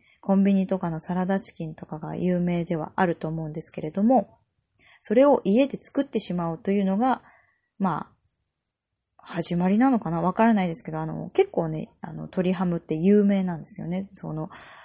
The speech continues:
胸肉なのにとてつもなく美味しいという。ただ、私ってやっぱりももの方が美味しいでしょって思ってて、どうしてもね、胸肉ってパサパサしてるし、なんか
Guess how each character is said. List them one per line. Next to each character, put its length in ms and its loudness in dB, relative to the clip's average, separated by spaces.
胸 300 8
肉 320 2
な 120 -10
の 120 -12
に 140 -10
と 140 -10
て 120 4
つ 160 0
も 140 2
な 120 2
く 180 -10
美 80 4
味 100 4
し 220 -6
い 40 -6
と 120 -12
い 140 -14
う。 100 -16
た 140 0
だ、 320 0
私 340 -4
っ 40 -20
て 160 -4
や 200 -2
っ 80 -6
ぱ 140 4
り 80 0
も 180 6
も 160 4
の 100 2
方 180 -2
が 120 -4
美 60 0
味 100 0
し 140 -6
い 20 -12
で 100 -4
し 120 -8
ょ 20 -10
っ 60 -14
て 120 -6
思 240 2
っ 60 -4
て 160 -12
て、 360 -6
ど 420 0
う 60 -2
し 100 -12
て 100 -2
も 120 0
ね、 300 -4
胸 300 4
肉 240 0
っ 40 -6
て 80 -14
パ 200 -8
サ 140 -4
パ 120 -8
サ 140 -12
し 120 -12
て 140 -4
る 100 -4
し、 400 -6
な 220 -4
ん 100 -6
か 300 -6